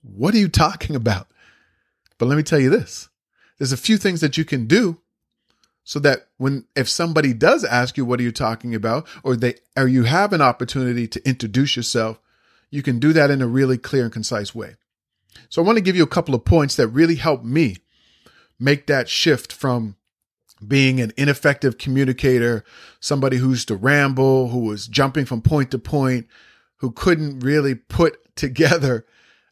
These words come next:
a cohesive thought in a sentence. Like, that was me. And now I get to stand on stages and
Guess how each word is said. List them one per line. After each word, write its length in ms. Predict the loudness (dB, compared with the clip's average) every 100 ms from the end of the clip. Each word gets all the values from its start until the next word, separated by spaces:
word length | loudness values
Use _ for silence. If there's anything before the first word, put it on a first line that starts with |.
| -10
a 80 | -6
cohesive 640 | -2 0 2 2 0 -4
thought 440 | 0 2 0 -4
in 140 | -8 -8
a 80 | -4
sentence. 600 | 0 0 -2 -12 -18 -10
Like, 180 | -6 0
that 140 | 4
was 220 | 4 2
me. 260 | 2 0 -2 _ _ _ _ _ _ _ -8
And 120 | -2
now 220 | 2 4
I 100 | 4
get 140 | 0
to 80 | -4
stand 320 | -2 0 0
on 140 | -2 -2
stages 560 | 0 2 2 0 -2
and 180 | -4 -6